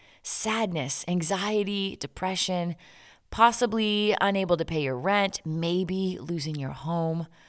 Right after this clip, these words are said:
losing your sense of self and identity. Oh, how I can relate,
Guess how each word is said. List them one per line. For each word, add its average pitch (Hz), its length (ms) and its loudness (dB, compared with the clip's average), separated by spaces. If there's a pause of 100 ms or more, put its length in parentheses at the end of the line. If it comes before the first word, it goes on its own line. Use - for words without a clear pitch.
(220)
losing 156 320 -2
your 143 100 -4
sense 147 300 -2
of - 100 -8
self 160 560 2
and 139 80 -10
identity. 151 760 -6 (140)
Oh, 185 360 -6 (560)
how 170 200 -10
I 170 140 0
can 170 240 -10
relate, 87 800 -8